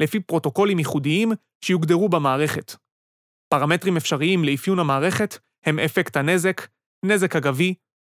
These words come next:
דיוק, נתונים סטטיסטיים על אמצעי החימוש ואפקטים של פגיעה, מהירות פגיעה,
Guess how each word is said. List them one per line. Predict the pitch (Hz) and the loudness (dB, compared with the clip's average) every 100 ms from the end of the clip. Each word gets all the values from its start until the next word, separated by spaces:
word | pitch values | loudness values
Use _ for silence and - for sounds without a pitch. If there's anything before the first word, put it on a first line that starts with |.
| _ - | _ -6
דיוק, | 139 139 190 - - _ _ _ _ - | -2 2 2 0 -12 _ _ _ _ -4
נתונים | 156 - 165 196 | -2 0 2 2
סטטיסטיים | - 151 208 180 - 151 135 | 0 -2 0 -2 -2 -2 -2
על | 147 | -2
אמצעי | 143 139 170 | -2 0 2
החימוש | 165 - 151 180 165 156 | 2 0 0 0 0 0
ואפקטים | 147 - 151 - 151 | -2 -2 -4 -2 -6
של | 139 | -4
פגיעה, | 120 - 156 190 180 _ _ _ _ - | -8 -2 0 0 -2 _ _ _ _ -4
מהירות | 175 175 190 - | 0 2 2 0
פגיעה, | 147 151 170 | -2 2 2